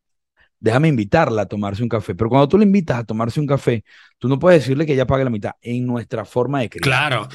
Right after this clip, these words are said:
Speaker 1: En nuestra
Speaker 2: No, y
Speaker 1: forma
Speaker 2: más,
Speaker 1: de
Speaker 2: más
Speaker 1: crianza.
Speaker 2: allá de eso, y estás haciendo un, un detalle, un detallito, una nimiedad. O sea, l-, al final, eh,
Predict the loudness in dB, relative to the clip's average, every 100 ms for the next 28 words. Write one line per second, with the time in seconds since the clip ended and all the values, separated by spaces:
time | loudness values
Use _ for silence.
0 | -14 -8 -4 -2 0 0 0 0 0 -2
1 | -2 -4 -6 -4 0 0 0 -2 -4 -2
2 | 0 0 -2 0 0 0 0 -2 -2 -4
3 | -4 -2 -2 -2 -2 -4 -4 -2 -2 -2
4 | -2 -2 -2 -4 -4 -4 -2 -2 -2 -2
5 | -4 0 -2 0 -2 -2 -2 -2 -6 -6
6 | 0 0 0 -2